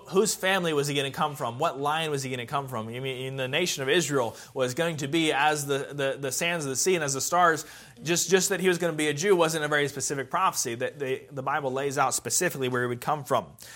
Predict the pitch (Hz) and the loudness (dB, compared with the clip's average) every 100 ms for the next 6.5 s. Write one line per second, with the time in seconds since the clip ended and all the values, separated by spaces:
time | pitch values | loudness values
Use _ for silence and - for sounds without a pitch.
0 | - - - - 156 151 143 147 156 - | -18 -18 -4 6 10 10 8 4 4 4
1 | 143 147 143 143 151 147 147 165 139 85 | 0 0 0 0 0 0 -2 -2 -4 -8
2 | 101 - 117 120 113 113 123 117 120 - | -12 -6 -4 -2 -4 -4 -6 -6 -8 -4
3 | 127 117 110 131 131 110 - 123 - 151 | -2 -2 -4 -2 0 -2 -2 -4 -2 -4
4 | 185 - - - 123 - 123 107 113 - | -6 -10 -18 -6 -2 2 2 0 -2 4
5 | 143 160 170 - 123 117 117 113 139 135 | 6 6 2 -6 -4 -4 -4 -2 -4 -6
6 | 123 - 139 139 156 | -10 -6 -4 -2 -4